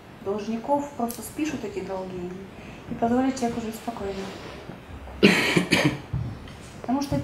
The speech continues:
человеку с пятисот тысяч, ему получается, и с низким доходом он не, он не может себе позволить ни финансового управляющего, ни, а, положить, а, деньги на депозит банка. Как он будет банкротиться, если у него этих денег нет? Он,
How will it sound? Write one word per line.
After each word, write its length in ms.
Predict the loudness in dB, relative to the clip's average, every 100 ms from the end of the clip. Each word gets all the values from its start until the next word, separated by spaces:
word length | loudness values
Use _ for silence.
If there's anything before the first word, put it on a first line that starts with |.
| 2
человеку 280 | 4 4
с 40 | 2
пятисот 500 | -4 -2 0 0 0
тысяч, 320 | -2 0 4
ему 140 | 6
получается, 580 | 6 2 4 2 2 -2 -4 -4
и 40 | -2
с 100 | 4
низким 380 | 4 4 0 0
доходом 360 | 4 4 6
он 140 | 8 10
не, 240 | 8 8
он 160 | 6 8
не 80 | 8
может 260 | 6 4
себе 120 | 0 0
позволить 380 | 2 2 0 0
ни 80 | 2
финансового 680 | 6 8 6 2 2 2
управляющего, 760 | 2 2 4 4 2 0 -6 -8 -8 -14 -14 -2
ни, 360 | 6 8 10 6
а, 340 | 6 2 2
положить, 680 | 2 4 4 4 2 -2 -6 -2
а, 260 | 2 4 4
деньги 320 | 4 4 4
на 100 | 2
депозит 400 | 0 -4 -4 0
банка. 300 | 0 0 -4 -12 -12 -8 0
Как 160 | 2
он 60 | 2
будет 200 | 0 0
банкротиться, 560 | 0 0 0 -4 -6 -8
если 180 | -6
у 40 | -4
него 100 | -4
этих 160 | 0
денег 280 | 4 4 6
нет? 180 | 4 4
Он, 120 | 0